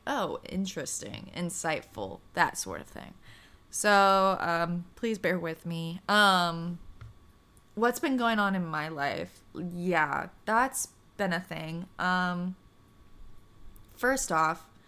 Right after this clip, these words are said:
getting Taylor Swift tickets today has been awful, terrible, the worst experience I have ever had trying to buy tickets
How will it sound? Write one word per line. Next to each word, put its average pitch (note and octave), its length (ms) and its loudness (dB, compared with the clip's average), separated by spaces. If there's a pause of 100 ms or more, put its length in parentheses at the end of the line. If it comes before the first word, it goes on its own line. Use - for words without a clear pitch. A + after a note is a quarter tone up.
(420)
getting A3 260 -2
Taylor G#3+ 240 -4
Swift G3 260 -6
tickets F3 360 -6
today D#3 280 -6
has E3 220 -8
been E3 480 -6 (560)
awful, G3 540 0 (1300)
terrible, F#3+ 800 0 (1400)
the F#3 260 4
worst F3+ 320 2
experience F3 1040 -6 (200)
I F#3 140 -2
have F3 160 2
ever E3+ 240 2
had F3 440 4 (120)
trying E3+ 300 -4
to E3 80 -4
buy D#3+ 160 0
tickets G3+ 560 -6